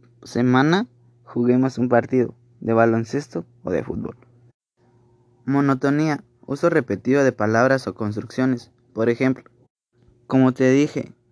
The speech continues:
he estado muy ocupado porque en mi trabajo me dejan mucho trabajo para llevar a cabo el desempeño de mi puesto, por lo que te cuento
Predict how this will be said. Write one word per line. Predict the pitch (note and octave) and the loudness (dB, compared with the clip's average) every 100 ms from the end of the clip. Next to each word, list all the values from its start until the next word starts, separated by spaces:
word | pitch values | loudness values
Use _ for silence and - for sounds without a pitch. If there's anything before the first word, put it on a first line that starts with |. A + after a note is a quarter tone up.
| _ | _
he | B2 C#3+ | -2 -2
estado | C#3 C#3+ D3 | -2 2 2
muy | C#3+ C3+ C#3 | 2 0 0
ocupado | C3+ A2 A2 A#2+ C#3 D#3 E3+ _ _ _ _ _ _ | -2 -8 -2 2 2 -2 -8 _ _ _ _ _ _
porque | B2 B2+ C3+ | -6 -2 0
en | C3 | 2
mi | B2 | 2
trabajo | A2 A#2 A2+ B2+ C3 | 0 0 2 0 0
me | D3+ A#2 | -2 0
dejan | A#2 A#2 A#2+ | 0 -2 -2
mucho | A#2 A2+ | -2 -4
trabajo | G#2+ A2 A2 B2 - D#3+ - _ _ _ _ _ _ | -4 -2 2 2 0 -10 -12 _ _ _ _ _ _
para | A#2+ A#2+ | -2 0
llevar | A2+ A#2 B2 | 2 2 4
a | B2+ | 2
cabo | - - C3 C#3 D#3 E3+ _ _ _ | 0 0 2 2 -2 -6 _ _ _
el | G#2+ | -10
desempeño | G#2+ A2 A2+ A2 A#2 C3+ D3 D#3+ E3+ _ | -8 -4 -6 -2 -2 0 -2 -4 -10 _
de | - | -4
mi | A2 | -2
puesto, | G#2+ B2 C3 - - _ _ _ _ _ _ _ _ | 0 -2 -4 -8 -20 _ _ _ _ _ _ _ _
por | - C3 | -2 2
lo | B2+ | 2
que | B2 | 0
te | A2 A2 | -4 -6
cuento | - B2+ D3 D3+ F3+ | 0 0 0 -2 -6